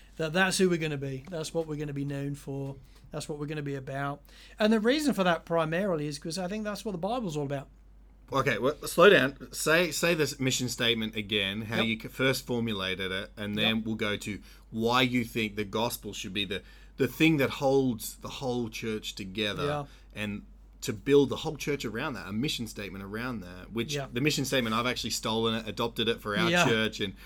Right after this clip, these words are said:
Speaker 2: uh, 'cause
Speaker 1: It's
Speaker 2: I
Speaker 1: true.
Speaker 2: love it. I, I think it's so helpful. So say it again.
Speaker 1: Yeah.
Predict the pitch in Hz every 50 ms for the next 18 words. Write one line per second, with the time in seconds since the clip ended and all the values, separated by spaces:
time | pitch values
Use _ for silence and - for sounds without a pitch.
0 | - - - - - - 107 104 104 101 - - - - - 131 113 123 - 110
1 | 110 107 107 107 113 113 101 95 - - - 95 92 - 101 101 101 110 104 104
2 | 92 90 - - 104 101 95 98 101 95 - 90 90 - 117 107 98 - - -
3 | - - 143 156 165 131 120 113 120 156 180 - - 202 196 202 196 175